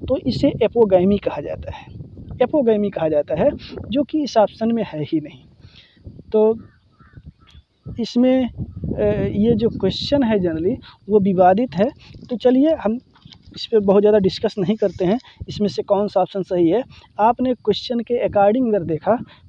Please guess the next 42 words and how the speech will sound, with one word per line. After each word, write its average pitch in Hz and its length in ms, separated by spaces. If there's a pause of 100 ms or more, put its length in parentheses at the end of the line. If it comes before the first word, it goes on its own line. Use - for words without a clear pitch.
(140)
तो 285 140
इसको 285 320
apogaamy 208 580
कहा 170 180
जाता 175 300
है, 185 200 (360)
जब 208 240
synergid 214 460
cells 208 300 (200)
and 202 180
antipodal 185 580
cells 196 300
जो 180 120
होती 170 300
हैं 240 200
embryo 185 240
का 175 140
formation 165 520
करती 143 340
हैं। 135 160 (920)
तो 226 180 (340)
चलिए 233 200
हम, 254 180
लेकिन 214 280 (180)
इसके - 220
में 226 140
जो 214 100
option 208 340
दिया 220 160
गया 208 120
उसको 214 240
समझ 202 280
लेते 185 260
हैं। 208 60
Apospori 214 720
क्या 196 160
होता 170 320
है, 180 160 (540)
Apomixis 233 640
क्या 196 160
होता 165 280
है, 190 160